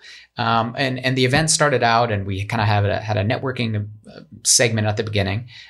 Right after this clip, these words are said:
Uh, they, they gave a little talk about, uh, the sports book, and then we got a tour. However, they broke us out into,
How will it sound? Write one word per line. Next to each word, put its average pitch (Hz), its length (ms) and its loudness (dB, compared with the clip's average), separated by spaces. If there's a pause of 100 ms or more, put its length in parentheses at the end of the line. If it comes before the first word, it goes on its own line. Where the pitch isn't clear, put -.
Uh, 101 200 0
they, 101 280 2
they 107 160 0
gave 107 180 4
a 101 40 2
little 101 260 2
talk 101 340 2
about, 101 360 2 (200)
uh, 110 380 -6 (180)
the 104 180 -4
sports 104 340 0
book, 107 260 -4 (340)
and 113 140 2
then 107 80 4
we 104 100 4
got 101 160 2
a 95 60 -4
tour. - 420 -2 (680)
However, 131 680 2 (380)
they 131 180 0
broke 175 320 2
us 151 160 4
out 139 240 2
into, 107 460 -2